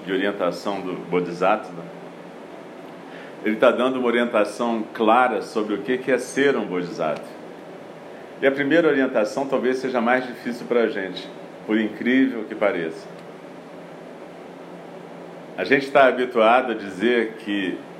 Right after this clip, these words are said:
faz parte do ensinamento inicial do Buda que a vida é sofrimento.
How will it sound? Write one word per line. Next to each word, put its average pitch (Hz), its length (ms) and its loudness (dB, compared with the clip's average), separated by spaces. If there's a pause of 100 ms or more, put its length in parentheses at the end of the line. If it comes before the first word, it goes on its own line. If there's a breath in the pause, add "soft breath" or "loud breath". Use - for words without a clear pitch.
(100)
faz 107 220 4
parte 117 380 2
do 104 100 -4
ensinamento 101 720 -2
inicial 104 760 2
do 90 80 -8
Buda 92 480 -2
que 92 440 -4 (400)
a 90 120 0
vida 113 380 0
é - 20 2
sofrimento. 98 760 -4